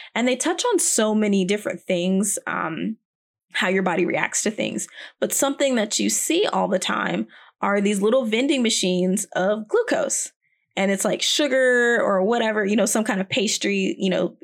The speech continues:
blood cells do love sugar, but you just can't overdo it, right? And that's what makes them go. And so if you manage your blood sugar well, you can have steady, even amounts of energy throughout the day. Um,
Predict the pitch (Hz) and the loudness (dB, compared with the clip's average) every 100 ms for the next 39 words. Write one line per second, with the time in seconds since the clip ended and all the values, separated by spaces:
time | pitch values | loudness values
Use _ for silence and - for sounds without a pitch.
0 | 175 190 254 320 349 320 262 277 220 202 | -4 0 0 2 0 0 -2 0 0 0
1 | - 277 90 - - - - - 247 240 | 0 0 -2 -4 -12 -20 -18 -4 -2 0
2 | 208 247 - 240 - 180 139 113 _ 269 | 0 0 0 -2 0 -2 -2 -6 _ 0
3 | 208 - - - 185 196 - _ _ 185 | 2 0 -4 -6 -2 -2 -4 _ _ -4
4 | 180 170 175 196 185 - 196 175 - 196 | -2 -2 -2 -4 -2 -2 -2 -2 -2 -2
5 | 185 220 220 - - _ - - - - | 0 0 -2 -4 -10 _ -20 -20 -20 -4
6 | 220 220 - 220 208 196 202 - _ _ | 0 0 2 2 2 2 0 -6 _ _
7 | 214 208 175 185 226 302 240 214 214 196 | -4 0 0 2 0 0 0 0 0 0
8 | 196 185 196 220 330 277 214 208 196 220 | 0 -2 -2 0 0 0 -2 -2 -2 0
9 | 214 202 - 214 214 220 - 202 196 214 | 0 -2 -2 0 0 -2 -2 -2 0 0
10 | 190 190 - 185 - - 320 294 - 175 | 0 -2 -2 -6 -6 -4 -2 -2 0 -2
11 | 165 196 - 185 - - 180 196 - - | 0 -4 -4 -4 -4 -8 -4 -2 -4 -8
12 | - - - - - 185 190 185 | -14 -20 -20 -20 -6 -2 0 -2